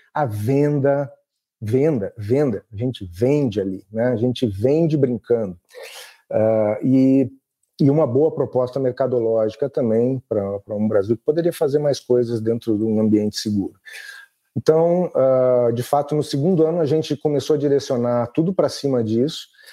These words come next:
e durante alguns anos a gente foi variando, assim, a, a mesma novela, né,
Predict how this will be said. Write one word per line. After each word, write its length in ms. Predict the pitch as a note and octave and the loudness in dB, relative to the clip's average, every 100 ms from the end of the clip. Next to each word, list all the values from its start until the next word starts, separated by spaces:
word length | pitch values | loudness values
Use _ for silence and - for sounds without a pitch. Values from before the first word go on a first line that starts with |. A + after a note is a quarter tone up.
| - _ - | -20 _ 0
e 100 | C3 | 2
durante 380 | D3+ F3 G#3+ | 4 2 2
alguns 520 | F#3+ C#3+ D#3 A#3 G#3 C3+ | 0 0 0 2 2 2
anos 600 | C#3 E3 C#3+ G2+ - - | 2 2 0 -4 -6 -6
a 120 | B2 | -2
gente 380 | A2+ A#2 C3+ C#3 | -2 0 -2 -2
foi 300 | - C#3+ D3+ | -4 2 2
variando, 720 | C3+ C#3 B2+ C3 C#3 C#3 C3+ - - - _ - | 2 0 2 0 2 0 -2 -6 -18 -20 _ -4
assim, 520 | B2+ - D#3 C#3 A2 - A2+ | -2 0 0 0 -2 -6 -2
a, 360 | A#2 A#2+ B2+ | 0 0 0
a 20 | |
mesma 560 | B2 C3+ D#3+ F#3+ F3+ F3+ | 2 4 4 2 2 0
novela, 680 | F#3 D#3+ C3+ B2+ G#2+ G2 G#2 | 2 2 2 2 0 -4 -6
né, 420 | A2+ A#2+ C#3 | -4 -2 -4